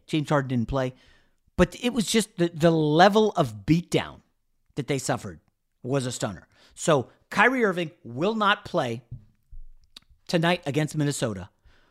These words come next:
Wednesday, massive game, nationally televised, Nets, Sixers. There is some hope Harden can be back for that one.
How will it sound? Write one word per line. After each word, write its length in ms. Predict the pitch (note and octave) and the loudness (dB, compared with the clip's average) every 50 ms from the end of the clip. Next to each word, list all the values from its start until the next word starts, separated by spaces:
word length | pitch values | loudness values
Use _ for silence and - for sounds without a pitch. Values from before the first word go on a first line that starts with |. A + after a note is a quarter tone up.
| _ _ - | _ _ -6
Wednesday, 840 | B2+ C3 B2+ B2+ D#3+ G#3 D4 E4 C#4+ F3 B2+ B2+ A#2 G2+ F2+ F2+ _ _ - | -4 -4 4 6 8 8 10 8 6 2 2 -2 -2 -4 -4 -8 _ _ -4
massive 680 | C3 B2+ C#3 D3+ E3 G3 G#3 A3+ B3 - - F#3+ C#3 A2+ | 0 4 4 6 8 8 8 8 6 6 4 4 4 4
game, 340 | D3 C3 A#2+ A2+ G#2+ G#2 - _ _ - | 2 4 4 4 2 2 0 _ _ -4
nationally 560 | - C#3 D#3 E3 F3+ F#3+ - G#3 G3 F3+ E3+ | 2 4 4 6 4 4 4 4 6 6 6
televised, 640 | D3+ - F3 E3 D#3 C3+ C3 B2+ A#2+ A2+ G#2+ - - - _ _ _ _ - | 6 6 6 6 6 6 4 4 2 2 0 -2 -8 -16 _ _ _ _ -4
Nets, 560 | A#2+ A#2+ C3 C#3+ D#3+ F3+ G#3 - - - - - - _ | 0 2 4 6 6 4 4 2 -6 -10 -10 -12 -20 _
Sixers. 880 | - - - - - - - A3 G#3+ - - - A#2+ F#2 F2+ F2+ - - _ _ _ _ _ _ _ _ _ _ _ _ - | -6 -2 0 2 2 6 4 4 4 4 -2 -4 -2 -4 -4 -8 -10 -12 _ _ _ _ _ _ _ _ _ _ _ _ -6
There 280 | C#3+ B2 D#3+ E3+ E3 - - | 4 6 6 6 6 4 4
is 240 | G#3+ A3 A#3+ G#3 - | 6 8 8 8 6
some 200 | - G#3+ F#3+ E3+ | 6 8 8 8
hope 280 | C#3+ C3 E3+ F3 E3+ - | 8 8 6 6 8 6
Harden 380 | - - E3 F3+ F3 E3+ D3 | 8 8 10 8 10 8 6
can 160 | - E3+ D#3 | 4 4 4
be 80 | C#3+ D3 | 4 4
back 240 | - D3 C#3+ C#3+ - | 6 6 4 4 2
for 100 | - C#3 | -2 -2
that 180 | B2 A#2 E2+ | -2 -2 -2
one. 200 | C2+ F2 F#2+ - | -2 -6 -6 -8